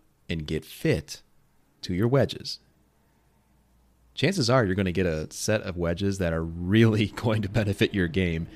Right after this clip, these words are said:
no matter what the head shape is, no matter what the thinness is, or anything like that. The feeling of the T twenty-two wedges very closely mirrors the feeling of the Mizuno irons.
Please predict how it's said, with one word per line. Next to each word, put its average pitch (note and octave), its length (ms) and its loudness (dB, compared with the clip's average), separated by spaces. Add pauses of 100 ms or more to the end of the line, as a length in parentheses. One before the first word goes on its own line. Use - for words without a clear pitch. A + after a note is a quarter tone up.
(140)
no G#2+ 120 2
matter G#2 300 4
what F#2+ 680 0
the F#2 100 0
head G2+ 200 2
shape G#2 300 0
is, G#2 240 2
no F2 140 -4
matter D#2 240 -2
what D#2+ 300 -2
the D2 120 -6
thinness G#2 640 2
is, G2+ 180 2
or F2+ 80 2
anything F2+ 340 0
like D2 220 -8
that. - 220 -12 (1500)
The A2 120 2
feeling D#3+ 480 2
of G#2+ 200 4
the G2 80 2
T G#2+ 180 2
twenty-two F2+ 480 0
wedges D2 560 -4 (720)
very A2 420 6
closely F#2 580 -2
mirrors D2+ 540 -2
the - 100 -8
feeling F2+ 520 -2
of F2 160 -10
the E2+ 80 -6
Mizuno D#2 500 -4
irons. - 460 -10